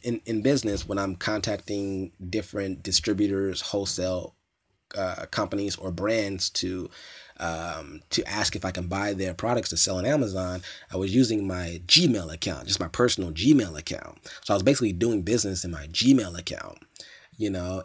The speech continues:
and what I did was I, I got my, I got my own, you know, um,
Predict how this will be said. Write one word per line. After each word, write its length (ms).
and 600
what 120
I 60
did 160
was 240
I, 280
I 40
got 200
my, 260
I 60
got 180
my 120
own, 340
you 140
know, 180
um, 300